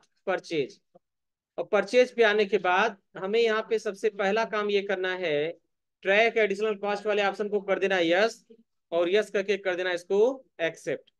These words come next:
इसको एक्सेप्ट करने के बाद हम voucher में आ जाएंगे, और voucher में आने के बाद एफ़ नाइन से परचेज voucher में आ जाएंगे। सबसे first आपसे पूछा जाएगा supplier का invoice number बताइए।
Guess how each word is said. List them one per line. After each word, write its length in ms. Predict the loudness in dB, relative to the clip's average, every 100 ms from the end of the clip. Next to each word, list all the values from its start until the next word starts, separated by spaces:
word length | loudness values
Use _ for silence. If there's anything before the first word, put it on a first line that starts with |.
| _ _ _ _ -10
इसको 260 | -8 -2 0
एक्सेप्ट 360 | 2 0 2
करने 240 | 2 2 2
के 120 | 2
बाद 220 | 2 0
हम 100 | 0
voucher 400 | 0 0 -2 -2
में 100 | 0
आ 60 | 0
जाएंगे, 640 | 0 0 0 0 -2 -4 -10 _ _ -4
और 160 | -2 0
voucher 360 | 0 0 -2
में 100 | 0
आने 200 | -2 -2
के 100 | -4
बाद 220 | -4 -4
एफ़ 180 | -2 -4
नाइन 260 | -4 -4 -2
से 120 | -4
परचेज 400 | -2 -2 -2 0
voucher 300 | 2 0 -2
में 120 | -4
आ 40 | -6
जाएंगे। 300 | -6 -8 -14 _ _ _ _ _ _ _ _ _ -20 _
सबसे 320 | -2 2 2 2 2
first 240 | 2 4
आपसे 240 | 2 0
पूछा 280 | -4 -2 2
जाएगा 300 | 4 4 2
supplier 400 | -2 -2 2 2
का 120 | 2 0
invoice 400 | 2 0 -2 -2
number 240 | -2 -2
बताइए। 600 | -2 -2 0 2 2 2